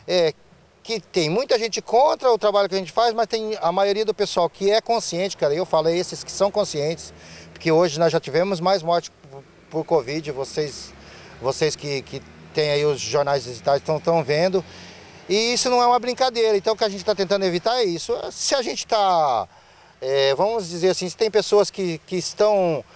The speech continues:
é, ficando bravas, que estão, essas são as pessoas que, infelizmente, eu vou ser, vou ser sincero, que não diz nada pra gente, porque a gente tá tentando salvar vidas e não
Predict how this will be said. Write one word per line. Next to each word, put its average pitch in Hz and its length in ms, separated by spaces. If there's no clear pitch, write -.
é, 131 720
ficando 147 640
bravas, 147 720
que - 140
estão, 185 380
essas 262 200
são 277 220
as 240 100
pessoas 254 440
que, 240 540
infelizmente, 233 640
eu 240 60
vou 240 80
ser, 233 180
vou 208 360
ser 220 140
sincero, 208 320
que 240 100
não 233 120
diz 226 180
nada 220 240
pra 226 160
gente, 170 240
porque 190 160
a 202 60
gente 185 160
tá 190 120
tentando 190 300
salvar 208 400
vidas 135 320
e 160 60
não 202 340